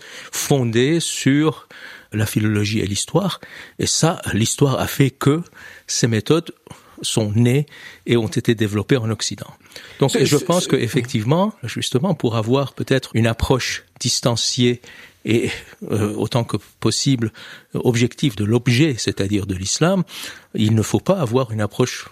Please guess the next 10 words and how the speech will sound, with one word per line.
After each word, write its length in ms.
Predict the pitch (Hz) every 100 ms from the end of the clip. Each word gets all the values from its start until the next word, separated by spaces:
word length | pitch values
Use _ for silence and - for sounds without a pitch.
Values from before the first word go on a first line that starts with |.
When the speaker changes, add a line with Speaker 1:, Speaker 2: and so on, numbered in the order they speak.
| _
Speaker 1:
confessante. 680 | - 117 127 - 151 110 110
Speaker 2:
Mhm. 120 | 113 107 - - - _
Speaker 1:
Il 100 | 98
faut 340 | - 127 131
avoir 360 | 101 107 117 131
l'approche 480 | 107 - 127 131 -
peut-être 520 | - 127 - - 101
distanciée 1080 | 104 - 117 104 - 117 131 131 101 95 90
et 60 |
froide 520 | - - 123 139 117